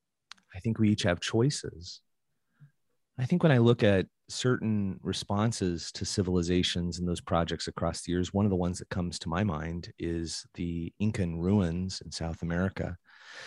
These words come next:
You know, we know that that civilization collapsed, that that society collapsed, but we don't exactly know why.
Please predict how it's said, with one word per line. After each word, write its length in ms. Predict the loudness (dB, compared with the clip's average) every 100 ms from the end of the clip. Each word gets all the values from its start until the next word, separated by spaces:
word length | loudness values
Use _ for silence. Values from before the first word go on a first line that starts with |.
| -14 -16 -10 2
You 80 | 4
know, 280 | 6 4 2
we 200 | 4 8
know 200 | 8 8
that 120 | 6
that 240 | 2 0 -2
civilization 800 | -6 -2 0 4 4 2 0 -4
collapsed, 760 | -2 2 4 4 2 -2 -8 -4
that 80 |
that 160 | -4 -2
society 520 | -4 -2 2 2 2
collapsed, 420 | -2 -2 -2 -2 -4
but 80 |
we 60 | -2
don't 180 | 0 0
exactly 320 | 0 -2 -2
know 120 | -2
why. 560 | -2 -2 -2 -2 -4